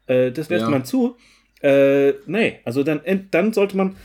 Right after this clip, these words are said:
Speaker 1: wenn, wenn der Staat wirklich eine Fürsorgepflicht hat, dann wirklich alle Drogen und damit meine ich auch Alkohol einschränken und nicht sagen,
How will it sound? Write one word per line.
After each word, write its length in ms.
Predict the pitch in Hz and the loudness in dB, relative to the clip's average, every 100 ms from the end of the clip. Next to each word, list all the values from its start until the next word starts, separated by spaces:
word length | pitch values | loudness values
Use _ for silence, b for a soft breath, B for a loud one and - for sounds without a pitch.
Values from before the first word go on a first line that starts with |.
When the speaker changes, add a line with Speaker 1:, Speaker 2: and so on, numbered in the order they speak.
| B - | B -6
Speaker 1:
wenn, 200 | 151 - | -4 -2
wenn 160 | 160 | 0
der 100 | 208 | 0
Staat 360 | - 165 165 - - | 0 -4 -4 -6 -4
wirklich 320 | 214 226 202 | -4 -2 -6
eine 80 | 156 | 0
Fürsorgepflicht 600 | 240 233 131 120 135 120 | 0 2 0 -2 -8 -4
hat, 200 | 170 - b b b b _ _ | -4 -4 b b b b _ _
dann 140 | 175 185 | 0 2
wirklich 360 | 226 202 - | -2 -4 0
alle 200 | 170 156 | 4 4
Drogen 600 | 104 - 123 131 107 95 | 2 -2 2 2 0 -6
und 200 | 120 123 120 117 | -6 -6 -8 0
damit 280 | 139 151 147 | 0 0 -2
meine 140 | 151 | -4
ich 100 | 151 | -4
auch 160 | 143 - | -6 0
Alkohol 380 | 165 156 98 - - | -2 0 -6 -6 -6
einschränken 500 | 120 117 110 107 123 | -2 -2 -4 -6 -4
und 60 | 135 | -4
nicht 180 | 214 | -2
sagen, 240 | 165 151 | 0 0